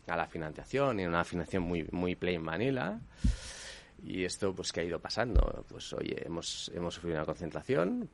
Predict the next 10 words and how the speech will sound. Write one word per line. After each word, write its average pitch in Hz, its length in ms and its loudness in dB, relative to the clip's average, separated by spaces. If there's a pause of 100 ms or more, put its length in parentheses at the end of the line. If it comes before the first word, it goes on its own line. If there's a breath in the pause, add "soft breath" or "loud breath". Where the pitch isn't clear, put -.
(120)
porque, - 680 -4
porque - 220 -6
la 71 100 -2
industria 73 920 2
financiera, 71 720 -2
la 71 80 -10
industria 78 280 -4
bancaria 76 400 0
era 73 100 0
ineficiente. 127 840 2